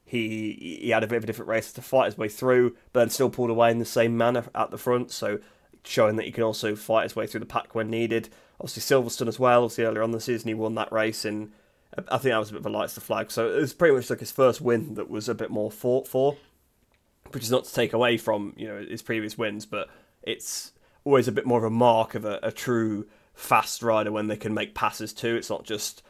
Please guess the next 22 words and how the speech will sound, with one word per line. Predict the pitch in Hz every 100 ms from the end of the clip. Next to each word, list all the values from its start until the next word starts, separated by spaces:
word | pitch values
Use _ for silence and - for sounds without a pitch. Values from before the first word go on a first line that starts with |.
| _ _
uh, | - 104
hot | 113 101
lapping | - 120
at | 87
the |
front. | - 127 131
Obviously, | 123 104 107 - 107
again, | 110 107 104
there's | 117 -
still | 113
so | - 120
much | 107
skill | - - 107
that | 104
comes | - 107 104
with | 113
that. | 117 104
I'm | 107
not, | 101 _ _ -
you | 104
know, |
discrediting, | 98 107 - 113 107 90